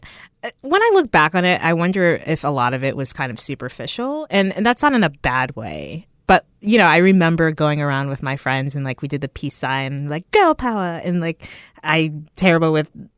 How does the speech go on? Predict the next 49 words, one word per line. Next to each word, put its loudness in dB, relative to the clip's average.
British -2
accents, -4
so -4
forgive -8
me -6
for -12
that. -6
But, 2
like, 0
that 6
was 0
a 2
thing 0
that -4
you -6
said, 2
and 0
it -4
was -4
cool 0
to 2
be 2
a 0
girl. -8
And 0
you 0
had 0
different -4
girls -4
you -6
could -8
choose -10
from. -4
Like, -4
obviously, -4
I -8
only -10
had -10
one -8
black -10
one. -12
But, 4
like, 0
they 2
all 4
had 2
their 2
own -2
personalities. -8